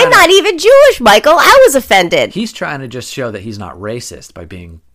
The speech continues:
Speaker 1: having solidarity with Kanye.
Speaker 2: I
Speaker 1: <laughs> That's what he's doing.
Speaker 2: Don't you dare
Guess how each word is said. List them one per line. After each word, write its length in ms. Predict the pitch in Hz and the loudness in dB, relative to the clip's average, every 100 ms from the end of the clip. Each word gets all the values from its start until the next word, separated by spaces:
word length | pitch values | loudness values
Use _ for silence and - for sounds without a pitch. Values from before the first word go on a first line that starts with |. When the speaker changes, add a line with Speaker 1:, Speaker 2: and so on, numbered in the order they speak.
| _ | _
Speaker 1:
having 240 | 95 90 82 | -20 -18 -16
solidarity 580 | 107 95 92 95 87 78 | -12 -12 -12 -14 -16 -20
with 140 | 78 | -20
Kanye. 500 | - 85 85 - - _ _ _ _ - | -20 -20 -20 -20 -20 _ _ _ _ -4
Speaker 2:
I 840 | 175 170 - - - - - - - | -2 -4 -6 -4 -2 0 -2 -6 -10
Speaker 1:
<laughs> 40 | |
That's 260 | 117 123 - | -10 -10 -12
what 100 | 87 | -18
he's 140 | 82 | -20
doing. 260 | 98 92 - | -18 -16 -8
Speaker 2:
Don't 320 | 180 175 165 - - | -4 -4 -6 -18 -18
you 260 | 175 170 165 | -12 -12 -10
dare 540 | 151 135 127 120 131 | -8 -8 -8 -10 -14